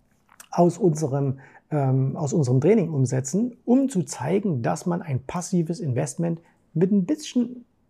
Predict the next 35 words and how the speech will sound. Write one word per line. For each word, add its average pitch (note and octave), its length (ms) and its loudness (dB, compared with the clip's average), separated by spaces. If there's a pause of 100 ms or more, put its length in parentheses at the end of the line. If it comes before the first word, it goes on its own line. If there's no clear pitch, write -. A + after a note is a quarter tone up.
Ehrgeiz, G3+ 680 2
mit C#3 160 0
ein C#3 80 0
bisschen B3 340 -4
Aufwand E3+ 380 0
und D#3+ 140 0
mit A#2+ 180 0
Wissen G#3 380 -2
schlagen C#3 400 -2
kann. D3+ 180 -14 (180)
So, D3 220 0 (420)
und D3+ 240 2
dieses B3+ 340 0
Konto C#3+ 420 0
steht - 340 2
aktuell, D#3 460 -2
und E3+ 80 0
ich C3 100 -4
schaue C#3+ 180 0
auch F#3 200 0
hier E3+ 100 0
nochmal C3+ 380 2 (300)
live E3 460 4
jetzt D#3+ 200 2
hier D3 120 0
nach, E3 280 4
ich A#2+ 80 0
mache E3 120 2
euch E3+ 140 -2
auch A#2+ 120 -4
die C3 120 4
Bilder G3+ 240 2
hier A#2 100 0
mit A#2+ 160 0
rein, D#3 280 0